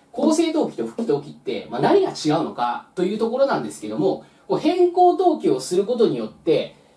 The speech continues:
記載されたこの登記が付記登記です。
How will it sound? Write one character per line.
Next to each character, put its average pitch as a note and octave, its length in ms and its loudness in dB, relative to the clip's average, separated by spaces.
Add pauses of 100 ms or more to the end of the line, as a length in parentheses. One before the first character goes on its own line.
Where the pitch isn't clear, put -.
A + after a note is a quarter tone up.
(120)
記 G#3+ 140 -6
載 D#4 240 2
さ D4 120 0
れ C4+ 100 2
た - 160 0
こ - 200 2
の E4 140 2
登 E4+ 240 4
記 - 60 -8
が - 100 -2
付 - 160 -16
記 D#3 60 -12
登 A#2+ 200 -4
記 A2 80 -16
で G2 80 -14
す。 - 240 -20